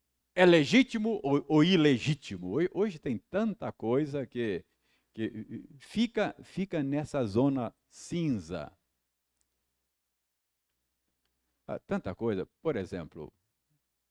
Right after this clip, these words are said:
a gente ouve muito, né?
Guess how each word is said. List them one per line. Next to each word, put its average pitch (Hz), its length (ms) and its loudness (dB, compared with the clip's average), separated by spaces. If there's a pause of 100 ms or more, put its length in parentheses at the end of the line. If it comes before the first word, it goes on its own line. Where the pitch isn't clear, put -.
(440)
a 104 120 -8
gente 127 500 -6 (580)
ouve 123 280 2
muito, 98 320 -6
né? 139 260 0